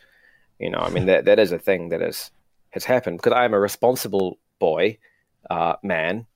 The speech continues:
and I will not drive when I am not fit to. I don't need a toilet to tell me what's what. I know myself. Um,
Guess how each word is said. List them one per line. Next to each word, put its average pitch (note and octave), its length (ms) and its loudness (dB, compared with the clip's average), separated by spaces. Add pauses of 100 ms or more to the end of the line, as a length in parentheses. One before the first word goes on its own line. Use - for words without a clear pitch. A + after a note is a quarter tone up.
(380)
and F2 640 -2 (160)
I G2 140 2
will F#2+ 160 4
not F#2 280 0
drive G#2 480 2
when A#2 100 2
I A#2+ 100 2
am C#3 100 0
not D#3 180 0
fit D#4+ 220 0
to. - 220 -2 (140)
I B2+ 120 6
don't C#3 140 4
need A#2 120 -2
a G2+ 40 2
toilet A2 380 0
to - 60 -20
tell G#2 120 -4
me G2+ 120 -4
what's G2 280 -4
what. D3+ 300 0 (420)
I B2+ 140 -2
know C3 160 0
myself. - 560 -4 (320)
Um, F#2 400 2